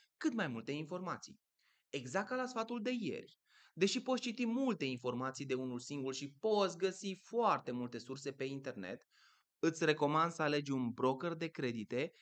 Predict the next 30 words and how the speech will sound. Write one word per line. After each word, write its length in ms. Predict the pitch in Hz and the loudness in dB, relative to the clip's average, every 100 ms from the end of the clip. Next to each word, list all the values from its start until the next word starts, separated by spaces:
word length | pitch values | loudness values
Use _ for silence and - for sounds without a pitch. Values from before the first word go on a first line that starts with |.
| _ | _
cu 120 | - | -10
care 380 | 151 180 165 - _ | 0 2 2 -2 _
ai 240 | - 170 | 0 2
chimie, 760 | 151 - 170 170 127 104 185 - _ _ _ | -2 -6 -4 -2 -2 -2 -4 -6 _ _ _
indiferent 640 | - 277 233 196 196 247 262 | 2 6 6 6 4 2 2
dacă 220 | 226 185 | 0 0
biroul 420 | 143 165 165 156 | 0 2 2 2
tău 360 | 160 147 - - | 4 2 2 0
are 320 | 120 113 147 | 4 4 4
un 160 | 185 190 | 0 0
astfel 260 | 196 202 | -2 -2
de 100 | 196 | -2
parteneriat 680 | 196 196 196 190 190 196 196 | 0 0 2 0 2 0 0
sau 220 | 196 180 | -2 -2
nu, 300 | 160 233 - - _ _ | 0 -2 -4 -12 _ _
și 180 | - 107 | -12 -12
spune 320 | - 123 165 | -6 -2 0
acelei 340 | 175 180 180 | 0 -2 -2
persoane, 600 | 180 180 135 90 90 - _ _ - | -4 -4 -4 -4 -6 -12 _ _ -10
deschis 420 | 156 147 - 190 | -4 -4 -4 -4
și 120 | 220 | -4
transparent, 680 | 202 202 202 202 113 104 127 _ _ _ - _ | -6 -6 -4 -4 -4 -8 -10 _ _ _ -20 _
că 140 | 151 | 0
vrei 300 | 123 147 156 | 2 4 4
să 120 | 170 | 4
devii 300 | 160 147 156 | 0 -2 -2
un 120 | 165 147 | -4 -2
profesionist 680 | 147 147 135 135 127 135 | -2 -2 -2 -2 -2 -4
de 200 | 131 135 | -4 0
top 480 | 147 - 127 113 - | 0 2 2 2 -4